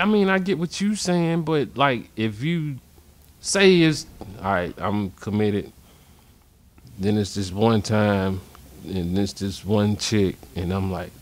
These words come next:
"God damn, um, <laughs> let me go ahead and, uh, and get this out of the way, and, and I ain't gonna go back."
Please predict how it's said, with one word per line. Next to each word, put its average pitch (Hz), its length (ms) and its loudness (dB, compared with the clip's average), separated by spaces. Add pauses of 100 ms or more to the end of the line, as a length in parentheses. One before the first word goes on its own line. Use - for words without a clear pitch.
(100)
"God 78 320 -14
damn, 87 420 -2
um, 160 1400 2
<laughs> - 460 -2 (760)
let 156 120 2
me 220 180 2
go 220 180 10
ahead 185 520 6
and, 160 180 -4
uh, 165 40 -2
and 143 960 2 (440)
get 139 140 -6
this 131 360 2
out 120 280 2
of 117 80 -2
the 120 60 -2
way, 123 200 0 (220)
and, - 160 8 (120)
and 120 360 -2 (140)
I 123 160 4
ain't 135 260 4
gonna 127 280 2
go 123 200 0
back." 127 380 2